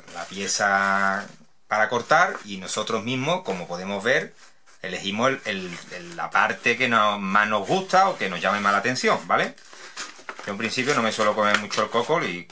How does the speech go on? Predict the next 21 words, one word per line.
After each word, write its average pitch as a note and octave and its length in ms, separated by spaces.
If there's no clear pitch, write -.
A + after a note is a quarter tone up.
cualquiera G#2 540
de A2 80
ellas C3 180
vale. F#3 220
Pues G#2 180
así, F#3+ 280
por D3+ 120
ejemplo, F3+ 560
estas - 380
dos G3+ 320
serían B2+ 500
para G#2+ 260
un B2 120
colgante E3+ 720
y B2 80
un B2 140
llavero, F2+ 400
¿vale? C#3 420
Esto - 100
sería F2+ 320
así. G3 500